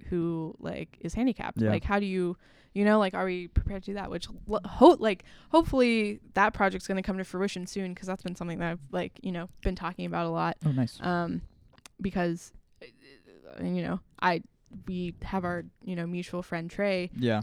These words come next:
Speaker 1: who we know from, um, C C F related things.
Speaker 2: Yes.
Speaker 1: Even though we're both not involved in C C F anymore.
Speaker 2: Nope.
Speaker 1: But, um, you know, I think of, you know, people like him where it's like, he's, like, so into Georgia Tech traditions, like, literally
Speaker 2: Yeah, no,
Speaker 1: has
Speaker 2: he's,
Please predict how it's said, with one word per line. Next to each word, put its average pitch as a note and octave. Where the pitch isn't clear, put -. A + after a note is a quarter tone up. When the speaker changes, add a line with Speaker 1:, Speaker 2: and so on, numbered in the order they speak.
Speaker 1:
who F#3+
we F#3
know E3+
from, E3+
um, E3+
C G3+
C F#3+
F G#3
related F3+
things. G#3
Speaker 2:
Yes. A#2+
Speaker 1:
Even F#3
though F3+
we're F3+
both G3
not G3
involved G3+
in G#3
C G#3+
C G#3+
F B3
anymore. F#3
Speaker 2:
Nope. D#3+
Speaker 1:
But, G#3
um, F#3+
you B3
know, C4+
I B3+
think B3
of, G3
you G#3+
know, F#3
people G#3+
like F#3
him C4+
where F#3
it's F#3
like, F3+
he's, B3+
like, F3+
so A#3+
into G#3+
Georgia G#3+
Tech A3
traditions, G#3+
like, F3+
literally D#3+
Speaker 2:
Yeah, G#3+
no, E3+
Speaker 1:
has E3
Speaker 2:
he's, -